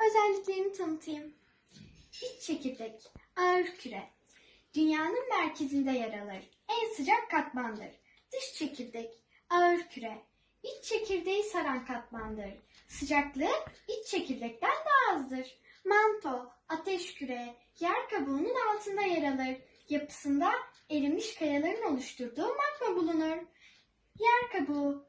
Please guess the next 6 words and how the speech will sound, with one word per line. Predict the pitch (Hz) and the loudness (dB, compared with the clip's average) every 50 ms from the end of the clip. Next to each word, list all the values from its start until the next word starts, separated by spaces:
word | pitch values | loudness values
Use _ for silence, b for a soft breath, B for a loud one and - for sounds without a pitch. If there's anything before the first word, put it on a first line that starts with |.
| _ - | _ -4
taş | - 392 427 440 440 440 440 - - | 0 4 4 4 4 2 -6 -6 -6
küre, | 302 262 247 240 - - - - 180 - - - - | -4 -4 -4 0 -2 -2 -2 -2 -8 -10 -10 -2 0
dünyanın | 311 320 330 339 339 349 370 427 494 494 440 370 | 2 2 2 2 2 0 0 0 0 -2 0 0
yüzeyini | 330 302 330 339 349 359 381 415 | 0 0 0 0 0 0 0 2
oluşturan | 403 370 294 262 285 - - - 254 269 320 415 453 | 0 0 0 -2 -4 -8 -10 -6 -4 -2 0 0 0
ve | 453 480 494 523 523 B | -2 -2 -4 -4 -6 B